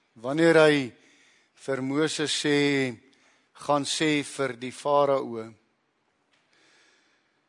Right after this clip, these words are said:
Een van die sewe kere wat Jesus van homself praat as, as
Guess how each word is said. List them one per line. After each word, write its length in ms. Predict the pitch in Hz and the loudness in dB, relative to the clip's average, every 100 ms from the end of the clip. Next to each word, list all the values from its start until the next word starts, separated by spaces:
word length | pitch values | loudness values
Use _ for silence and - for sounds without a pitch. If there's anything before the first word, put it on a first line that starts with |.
| _ _ _ - | _ _ _ -4
Een 120 | 170 | 0
van 140 | 180 | 0
die 80 | 170 | 0
sewe 360 | - 214 196 185 | 2 4 4 4
kere 400 | - 196 190 185 | 2 6 6 6
wat 180 | 170 | 2
Jesus 480 | 143 160 165 185 151 | 0 -4 -2 -2 -4
van 140 | - 151 | -4 -4
homself 540 | 143 - 185 185 - | -4 2 6 6 4
praat 360 | 175 180 170 175 | 2 4 4 0
as, 240 | 147 - | -2 -2
as 260 | 139 - | -6 -8